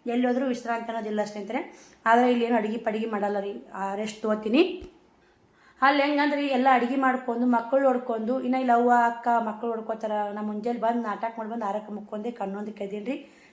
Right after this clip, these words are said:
ಹನ್ನೊಂದಕ್ಕೆ ಎದ್ದು ಜಳಕ ಮಾಡಿ ಒಂದಿಷ್ಟು ನಾನು ಬಟ್ಟೆ ಒಗೆದು ಹಾಕ್ಕೊಂಡು ಉಪ್ಪಿಟ್ಟು ಮಾಡ್ಕೊಂಡು ತಿಂದು ನಾ ಮೂರುವರೆ ಆಯ್ತು ರೀ ಈ ವಿಡಿಯೋ ಚಾಲು ಮಾಡೀನಿ.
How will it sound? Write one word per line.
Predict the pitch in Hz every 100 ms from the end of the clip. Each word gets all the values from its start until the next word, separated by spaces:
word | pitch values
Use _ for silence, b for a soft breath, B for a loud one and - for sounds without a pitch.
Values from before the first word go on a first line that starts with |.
| B
ಹನ್ನೊಂದಕ್ಕೆ | 214 226 233 240 -
ಎದ್ದು | 269 233 285
ಜಳಕ | - 214 - 226
ಮಾಡಿ | 233 254 254
ಒಂದಿಷ್ಟು | 233 226 -
ನಾನು | 220
ಬಟ್ಟೆ | 208 208 233
ಒಗೆದು | 220 233
ಹಾಕ್ಕೊಂಡು | 240 240 285 294 320 B B B -
ಉಪ್ಪಿಟ್ಟು | 233 262 254
ಮಾಡ್ಕೊಂಡು | 240 240 240 220 -
ತಿಂದು | 311 392 359 269 269 247 -
ನಾ | 220
ಮೂರುವರೆ | 214 220 226 226
ಆಯ್ತು | 214 208
ರೀ | 202 - B B B
ಈ | 226
ವಿಡಿಯೋ | 220 214 208
ಚಾಲು | 208 208
ಮಾಡೀನಿ. | 196 202 311 -